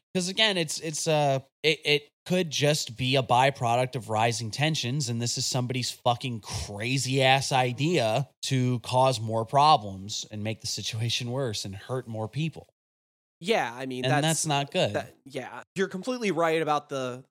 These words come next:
Speaker 2: there's a reason it's, it's, it's a joke, I guess, where we just say, like, "Oh, it's a fucking op to everything." But there's, there's always the, um, the subset of people who are gonna believe that sort of shit,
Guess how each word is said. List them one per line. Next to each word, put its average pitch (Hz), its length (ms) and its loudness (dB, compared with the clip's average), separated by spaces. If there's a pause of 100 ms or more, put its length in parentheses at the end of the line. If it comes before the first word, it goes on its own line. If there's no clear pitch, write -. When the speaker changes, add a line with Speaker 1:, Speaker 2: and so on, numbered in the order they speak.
Speaker 2:
there's 214 180 2
a 214 60 0
reason 202 340 -2
it's, 156 160 -2
it's, 143 220 -8
it's 147 160 -8
a 117 40 -8
joke, 123 440 -4
I 123 100 -8
guess, 110 380 -10
where 120 180 -4
we 123 140 -6
just 120 180 -6
say, 127 220 -4
like, 170 180 -10
"Oh, 135 160 2
it's 131 120 -8
a 123 40 -12
fucking 127 300 -4
op 127 300 -14
to - 120 -14
everything." 131 640 -8 (220)
But 160 640 2
there's, 160 640 -2 (320)
there's 156 160 0
always 170 320 2
the, 160 160 -2
um, 143 320 -2 (260)
the 147 60 0
subset 156 480 0
of 131 200 -8
people 143 300 -6
who 143 180 -2
are 135 80 -6
gonna 135 180 0
believe 127 340 -2
that 123 200 -4
sort 131 200 -8
of 131 80 -8
shit, 120 280 -8